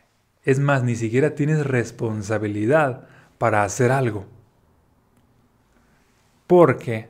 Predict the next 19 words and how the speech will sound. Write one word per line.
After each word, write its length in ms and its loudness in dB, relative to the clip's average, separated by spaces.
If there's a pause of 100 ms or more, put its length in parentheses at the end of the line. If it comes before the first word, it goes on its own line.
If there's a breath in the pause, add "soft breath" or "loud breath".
hay 220 2
otro 380 -2
tipo 260 -4
de 80 0
explicaciones, 880 -2
que 60 -8
en 80 -4
este 200 -6
caso 340 -6
podría 360 -4
ser 360 -4 (540 loud breath)
una, 680 0 (340 soft breath)
mm, 720 -8
vibracional, 840 0
una 200 0
emocional. 800 -4 (560 soft breath)
Así 260 -6
de 200 -2
que, 500 -10